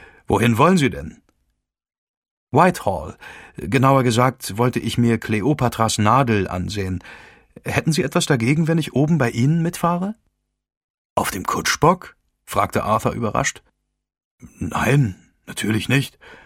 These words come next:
Aber es ist kalt und unbequem und nicht annähernd so kalt und unbequem wie zu Fuß zu gehen. Auch möchte ich etwas mehr von der Stadt sehen.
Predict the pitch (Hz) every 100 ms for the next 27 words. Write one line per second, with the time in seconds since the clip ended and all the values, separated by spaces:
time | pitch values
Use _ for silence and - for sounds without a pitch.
0 | - _ _ - 95 - 104 - 139 156
1 | 123 - - 92 - 156 143 - 110 101
2 | 92 90 85 - - - 104 120 180 -
3 | 208 196 175 147 127 - 135 120 110 135
4 | 139 120 - 113 107 104 - 104 - 156
5 | - 78 - 58 - - - - - _
6 | - - 117 143 143 - - - - 120
7 | 117 131 123 110 101 123 113 - 95 90